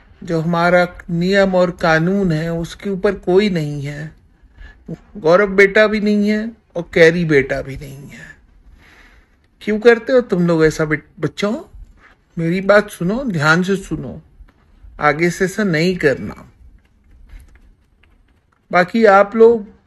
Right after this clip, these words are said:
तो हैं ही हैं, आप हमें बताइए नीचे comment करके कि आप लोगों का इस बारे में क्या ख्याल है। गौरव बेटा ने ये सही किया?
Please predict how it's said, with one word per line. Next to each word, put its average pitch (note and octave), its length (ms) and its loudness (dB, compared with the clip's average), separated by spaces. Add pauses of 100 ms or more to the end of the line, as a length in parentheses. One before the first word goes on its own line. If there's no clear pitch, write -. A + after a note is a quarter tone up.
(160)
तो G#3 420 4 (340)
हैं F3+ 260 -6
ही G#3 180 0
हैं, F#3+ 160 2
आप F3+ 280 -2
हमें D#3+ 320 -4
बताइए D#3+ 480 0
नीचे A3+ 440 2
comment G3+ 480 0
करके F#3+ 400 -2
कि F#3 180 -4
आप F#3 300 2
लोगों F3 320 0
का F3+ 120 4
इस E3+ 180 0
बारे D#3+ 320 2
में E3+ 140 -4
क्या C#3 320 0
ख्याल C3 520 -8
है। A#2+ 280 -14
गौरव C3+ 320 0
बेटा D#3+ 380 -2
ने D#3+ 180 -4
ये D#3+ 60 -4
सही D3+ 320 -8
किया? A3+ 400 -6